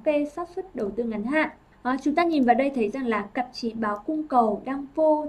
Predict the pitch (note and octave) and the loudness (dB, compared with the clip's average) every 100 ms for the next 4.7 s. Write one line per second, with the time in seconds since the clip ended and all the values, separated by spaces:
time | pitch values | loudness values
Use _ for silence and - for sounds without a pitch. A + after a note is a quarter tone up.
0 | - B3+ G3+ G3 - - - - - _ | -2 0 0 -2 -10 -20 -20 -20 -20 _
1 | _ _ - - D4 C4+ - - - D#4 | _ _ -20 -10 -4 -4 -6 -18 -4 -2
2 | D4 B3+ A3+ G3+ B3+ C#4 A#3 G#3 - A#3+ | 0 0 0 -2 0 4 4 4 -2 -4
3 | - - _ - C#4+ B3 G3 A3+ C#4+ - | -4 -12 _ -10 -6 -4 -4 -2 -2 -2
4 | - - D4 C#4+ C4+ B3 | -14 -6 4 4 4 2